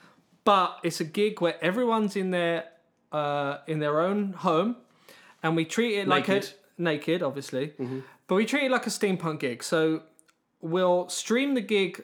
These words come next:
Speaker 1: at a certain time. We're gonna set up, like, a flyer for it, and we're gonna actually do it like an actual gig. Like,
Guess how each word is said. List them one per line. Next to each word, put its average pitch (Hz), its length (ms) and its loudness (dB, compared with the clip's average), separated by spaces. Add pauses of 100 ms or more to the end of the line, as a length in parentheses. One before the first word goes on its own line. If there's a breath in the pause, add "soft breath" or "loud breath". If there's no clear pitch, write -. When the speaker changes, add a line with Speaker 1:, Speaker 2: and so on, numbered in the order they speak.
(160)
Speaker 1:
at 160 200 4
a - 20 -8
certain 214 360 0
time. 175 320 2
We're 170 60 0
gonna 160 160 -2
set 160 220 -2
up, 143 140 -4
like, 147 120 -2
a 135 40 -14
flyer 190 400 2
for 190 380 0
it, 180 220 2
and 160 100 -2
we're 156 60 -2
gonna 165 160 -2
actually 185 340 -2
do 180 160 0
it 170 100 0
like 147 200 -4
an 156 60 -2
actual 151 260 -6
gig. 214 380 0
Like, 143 220 0